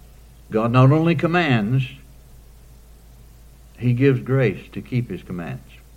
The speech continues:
That's something that's far different under the New Testament than that was under, than was under the Old Testament.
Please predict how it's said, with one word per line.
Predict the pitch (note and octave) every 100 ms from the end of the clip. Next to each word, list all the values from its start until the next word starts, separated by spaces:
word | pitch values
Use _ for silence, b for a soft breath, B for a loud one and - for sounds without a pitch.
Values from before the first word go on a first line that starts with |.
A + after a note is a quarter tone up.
| - - - - - - - - - - - - B B B -
That's | C3 C#3
something | E3 D#3 C3+ C#3 A#2+
that's | G#2+
far | - C3 C3
different | D3 C#3+ G2 G2+
under | A#2 A#2
the | G2 G2+
New | B2+
Testament | B2+ C#3 C3 - F2+ F#2 - -
than | G#2 G2+ - -
that | G#2+ -
was | G2
under, | A2 A2+ G#2
than | G#2 B2 C3 C3 A2
was | G2+
under | A2+ G#2+ G#2
the | F#2+
Old | B2 C3
Testament. | G2+ C#2+ - C2+